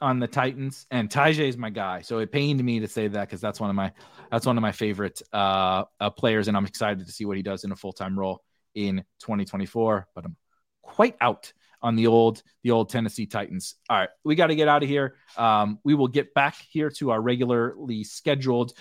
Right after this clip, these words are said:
Monday and Tuesday live shows, but we're also going to make sure that we start getting out. Uh, that's why I've been doing a lot of writing, 'cause that's going to lead into some videos that we're gonna start getting you prepared for twenty twenty-four. We got rookie stuff coming.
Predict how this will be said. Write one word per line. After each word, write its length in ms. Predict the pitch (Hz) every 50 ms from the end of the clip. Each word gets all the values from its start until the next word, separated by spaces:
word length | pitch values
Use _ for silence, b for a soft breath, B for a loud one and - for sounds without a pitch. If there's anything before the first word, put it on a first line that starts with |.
| b b b
Monday 480 | 131 139 147 147 143 135 135 127 127 -
and 220 | - 123 110 104 -
Tuesday 580 | - - 165 160 151 135 131 127 123 113 107
live 580 | 110 - 87 104 110 123 135 156 185 202 190 180
shows, 460 | - 180 156 151 151 165 180 175 - b b b
but 80 | b 131
we're 140 | 127 123 135
also 320 | 139 147 135 - 165 143
going 260 | 131 135 131 131 131 123
to 120 | - 127
make 180 | 120 120 117 -
sure 140 | - 127 113
that 100 | 113 110
we 120 | 113 117
start 280 | - - 120 107 98 -
getting 300 | 117 104 107 104 104 -
out. 340 | 107 104 101 101 - - _ _ _ _ -
Uh, 140 | - 101 98
that's 180 | 107 110 - -
why 120 | 120 - -
I've 120 | 120 123
been 100 | 123 117
doing 220 | 113 110 110 110 107
a 40 |
lot 160 | 101 101 101 95
of 140 | 87 -
writing, 440 | 87 92 104 123 131 147 156 175 165
'cause 120 | - 107 101
that's 160 | 104 - -
going 140 | 104 101 95
to 100 | 95 95
lead 260 | 101 107 104 101 -
into 420 | - 107 104 95 - - 101 95
some 240 | 90 - 95 90 90 _ _ _ _ _ _ _ _ _ _ -
videos 520 | 160 170 170 165 156 151 156 156 143 131
that 100 | - 143
we're 80 | 127 123
gonna 160 | 131 127 123
start 240 | - - 127 117 107
getting 180 | 131 123 123 123
you 100 | 120 120
prepared 560 | 113 - 117 113 - 127 120 120 113 110 113 - b b b -
for 100 | - 113
twenty 300 | - - 147 139 131 131
twenty-four. 500 | 143 147 143 151 - 196 156 107 95 85
We 160 | 92 120 123
got 240 | 120 95 85 85 90
rookie 240 | 110 131 127 - 131
stuff 260 | - - 127 120 -
coming. 320 | - 127 120 120 117 110